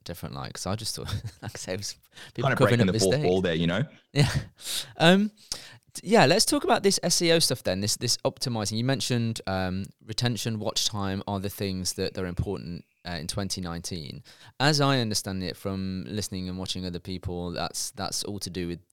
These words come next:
Speaker 1: their algorithm and, and whether you're served as the, the result or the suggestion. Is that right?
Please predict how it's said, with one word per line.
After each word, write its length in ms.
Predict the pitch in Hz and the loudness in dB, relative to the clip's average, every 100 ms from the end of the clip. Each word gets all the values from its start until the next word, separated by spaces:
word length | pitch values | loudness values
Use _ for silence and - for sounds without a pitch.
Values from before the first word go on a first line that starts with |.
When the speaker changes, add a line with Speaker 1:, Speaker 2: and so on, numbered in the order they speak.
| _ _ | _ _
Speaker 1:
their 380 | 90 87 85 82 | -6 -4 -4 -6
algorithm 800 | - 90 92 104 117 156 185 214 | -6 -6 -4 -2 0 0 -2 -4
and, 240 | - 113 110 | -4 -2 -2
and 260 | 107 107 104 | -2 -4 -2
whether 200 | 104 107 | -2 -2
you're 340 | 104 101 98 | -2 0 0
served 460 | - - 92 98 - | 0 0 0 -2 -2
as 160 | 95 | -4
the, 260 | - 92 90 | -2 -4 -2
the 80 | 90 | -4
result 480 | 90 92 98 95 - | -4 -2 -4 -4 -6
or 100 | 87 | -4
the 60 | |
suggestion. 580 | 87 82 98 98 - 73 | -2 -2 -4 -4 -4 -6
Is 80 | 76 | -6
that 160 | 110 - | -6 -2
right? 300 | 135 180 | -4 -4